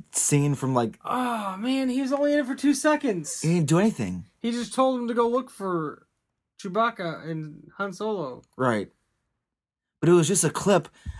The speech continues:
Speaker 1: of just James Earl Jones dubbing in a different line of Vader walking down a hallway.
Speaker 2: Apparently their full names are Achichuk, Ma-, Matalo Book,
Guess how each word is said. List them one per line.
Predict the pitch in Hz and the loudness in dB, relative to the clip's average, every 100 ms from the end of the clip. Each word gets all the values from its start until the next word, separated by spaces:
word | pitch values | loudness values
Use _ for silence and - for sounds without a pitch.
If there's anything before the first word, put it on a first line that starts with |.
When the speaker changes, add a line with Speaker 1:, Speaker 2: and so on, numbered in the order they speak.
| - | 0
Speaker 1:
of | 147 | 2
just | 170 127 | 2 2
James | 147 165 160 | 2 4 2
Earl | 147 156 147 | 2 0 2
Jones | 143 160 156 131 - _ - - 196 139 | 2 4 4 0 -4 _ -20 -16 -8 0
dubbing | 147 143 151 | 4 6 6
in | 151 147 | 4 2
a | |
different | 131 147 143 127 | 2 2 2 0
line | 143 127 90 90 _ _ _ _ _ _ - | 2 0 -2 -8 _ _ _ _ _ _ -4
of | 123 | 2
Vader | 139 127 | 2 2
walking | 123 127 - | 2 2 2
down | 131 123 | 2 2
a | 110 | 2
hallway. | 123 120 90 85 - | 0 0 -4 -6 -10
Speaker 2:
Apparently | - 165 202 262 254 | -14 -4 0 0 0
their | 220 | 0
full | 170 - 214 214 | -2 0 0 2
names | 190 175 156 | 0 0 2
are | 156 151 147 143 - _ _ _ _ _ _ _ _ _ _ - | 2 2 0 -4 -8 _ _ _ _ _ _ _ _ _ _ -6
Achichuk, | 175 196 - 220 180 - 226 226 226 - - - _ _ _ _ _ _ _ _ _ _ _ | -2 -2 -2 -6 -6 -4 0 0 0 -14 -20 -20 _ _ _ _ _ _ _ _ _ _ _
Ma-, | 147 151 165 196 180 - | -8 -4 -2 -4 -6 -6
Matalo | 165 170 170 170 190 190 190 190 | 0 0 0 0 0 2 0 0
Book, | 151 143 180 214 | -2 0 2 0